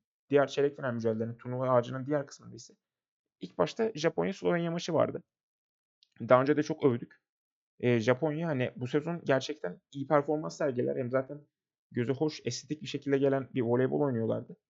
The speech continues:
Her ne kadar üçüncü haftanın sonunda o on galibiyetle geldikleri, ilk on maç sonunda son maçlarda iki tane mağlubiyet alarak, e, kendi sıralamalarını düşürüp üçüncü sıraya kadar inselerdi,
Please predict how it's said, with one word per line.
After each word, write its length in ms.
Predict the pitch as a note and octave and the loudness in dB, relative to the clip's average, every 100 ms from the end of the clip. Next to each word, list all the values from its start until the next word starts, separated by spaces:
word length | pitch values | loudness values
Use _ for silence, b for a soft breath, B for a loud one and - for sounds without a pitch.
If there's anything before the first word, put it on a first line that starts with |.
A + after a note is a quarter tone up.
| _ _ _ | _ _ _
Her 180 | - C#3+ | -4 -2
ne 80 | E3+ | -2
kadar 240 | F3+ E3+ - | -2 -2 -4
üçüncü 300 | B2+ D#3+ E3 | -10 -4 -2
haftanın 280 | D#3 E3 D#3+ | -2 -6 -6
sonunda 380 | D#3 D3+ D3 | -6 -4 2
o 280 | C3 B2 - _ | 2 2 -2 _
on 180 | D3 D#3 | 0 4
galibiyetle 420 | D#3 D3 D3 D3 | 4 4 4 2
geldikleri, 680 | C#3 C#3 C3+ - C3+ B2+ - _ _ | 2 0 -2 0 0 0 -6 _ _
ilk 200 | C3 C3+ | -8 -2
on 100 | D3 | -2
maç 140 | C#3+ | -2
sonunda 340 | C#3+ C#3 C3+ C3+ | -8 -16 -10 -8
son 380 | - C#3+ C#3 _ _ | -6 -8 -10 _ _
maçlarda 440 | C3 - C3+ B2+ | -10 -2 -2 -2
iki 140 | - - | -8 -8
tane 140 | C#3 | -4
mağlubiyet 420 | C3 C3 C3+ C3+ | -2 0 0 0
alarak, 400 | C#3 B2+ B2+ _ _ _ _ _ | 0 0 -2 _ _ _ _ _
e, 120 | B2 B2 | -10 -4
kendi 240 | C3 C3 | -2 -2
sıralamalarını 440 | B2+ C#3 C#3 C3+ | 0 -2 0 -4
düşürüp 280 | B2+ D3 C#3+ | -6 -12 -14
üçüncü 220 | - C#3 | -12 -10
sıraya 180 | D3 D3 | -6 -2
kadar 180 | B2+ A#2+ | -2 -2
inselerdi, 560 | C#3 C3 D3+ C3 B2+ | -4 -2 2 2 -2